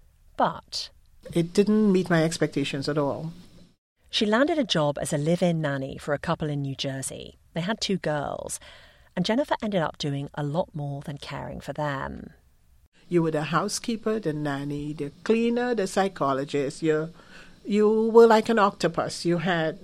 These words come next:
Speaker 2: many different hands that you just really had to take care of everything.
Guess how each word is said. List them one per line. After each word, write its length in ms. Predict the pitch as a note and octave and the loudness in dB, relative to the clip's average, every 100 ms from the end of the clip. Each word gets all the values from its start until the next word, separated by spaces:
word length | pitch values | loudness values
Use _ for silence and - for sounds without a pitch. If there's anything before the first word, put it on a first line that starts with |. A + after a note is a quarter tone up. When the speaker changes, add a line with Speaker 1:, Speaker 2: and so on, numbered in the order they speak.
| - - - - | -20 -20 -18 -4
Speaker 2:
many 380 | F#3+ G3+ G#3 | 2 4 4
different 440 | G#3 F3+ E3+ E3 E3 | 4 2 2 2 4
hands 340 | D#3+ D#3+ D#3+ | 4 2 0
that 180 | D3+ - | -4 -2
you 80 | D#3 | -4
just 340 | D#3+ D#3+ D#3+ | 0 0 0
really 420 | D#3 E3+ D#3 D#3+ | 0 4 4 4
had 340 | F3 D3 C3+ D#3+ - - - - | 2 0 -2 -6 -12 -20 -8 -4
to 100 | F3 | 0
take 320 | G#3 F3 F3 | 6 4 4
care 200 | E3+ D#3 | 2 2
of 120 | D3+ - | 0 0
everything. 800 | E3 D#3 F#3+ G#3+ F#3+ G#3+ F4 | 0 4 2 4 2 2 0